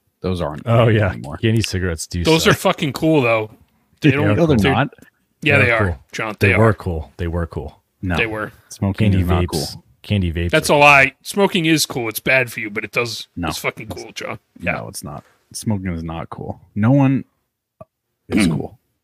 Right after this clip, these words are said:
Speaker 1: if you're smoking a cigarette. We're about seatbelts
Speaker 3: I,
Speaker 1: and
Speaker 3: I
Speaker 1: anti-smoking.
Speaker 3: disagree.
Speaker 2: Well,
Speaker 1: Candy corn.
Speaker 2: for any s-, listeners that smoke out there, just disregard that last, uh, statement.
Speaker 3: I'm
Speaker 2: Candy
Speaker 3: on your
Speaker 2: corn?
Speaker 3: side. I think it looks cool. I wish I could do it,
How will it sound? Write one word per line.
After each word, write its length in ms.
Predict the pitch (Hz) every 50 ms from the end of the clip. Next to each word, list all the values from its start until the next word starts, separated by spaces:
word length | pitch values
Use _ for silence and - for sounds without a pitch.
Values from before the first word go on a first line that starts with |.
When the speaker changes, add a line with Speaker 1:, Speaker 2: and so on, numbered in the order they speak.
| _ _ _ _ _ _ _ _ _ _ _ _
Speaker 1:
if 160 | - 107 90 82
you're 80 | 82
smoking 320 | 78 - 80 80 78 - -
a 40 |
cigarette. 360 | - - - - - - - - _ _ _ _ - _ _ _ _ _ _ _ -
We're 220 | - 117 117 123 123
about 220 | 113 127 113 107
seatbelts 560 | - - - 135 135 - 147 139 135 - -
Speaker 3:
I, 40 | -
Speaker 1:
and 60 | -
Speaker 3:
I 20 | 98
Speaker 1:
anti-smoking. 40 | 98
Speaker 3:
disagree. 500 | 156 123 - - 82 76 76 - - - _ _ _ _ _ _ _ _ _ _ _ _ _ _ _ _ _ _ _ _ _ _ _ _ _ _ _ _ -
Speaker 2:
Well, 80 | 107 120
Speaker 1:
Candy 180 | 135 127 123 107
corn. 260 | - 98 85 73 - - _ _ _ _ _ _ _
Speaker 2:
for 80 | - 110
any 140 | 110 110 104
s-, 180 | 98 - - - _ _ -
listeners 380 | - 110 101 - 104 98 87 82
that 100 | 92 87
smoke 300 | - - 92 90 - 90
out 120 | 85 80
there, 200 | - 82 85 85
just 320 | 80 80 82 - - - _ _
disregard 480 | - 95 - - 95 - 92 92 95 95
that 180 | 110 113 113
last, 340 | 107 110 110 104 - - -
uh, 280 | 104 104 107 107 104 104
statement. 360 | 104 - 113 - 123 131 -
Speaker 3:
I'm 80 | 139 165
Speaker 2:
Candy 40 | 226
Speaker 3:
on 100 | 262 247
your 80 | 214 175
Speaker 2:
corn? 80 | - -
Speaker 3:
side. 160 | 190 185 143
I 80 | 123 120
think 220 | - 175 165 -
it 100 | 151 143
looks 200 | 165 147 - -
cool. 280 | - - 165 147 117 - _ - -
I 40 | 120
wish 200 | 123 135 - -
I 60 | 143
could 160 | - - 131
do 180 | 123 135 135 123
it, 100 | 113 -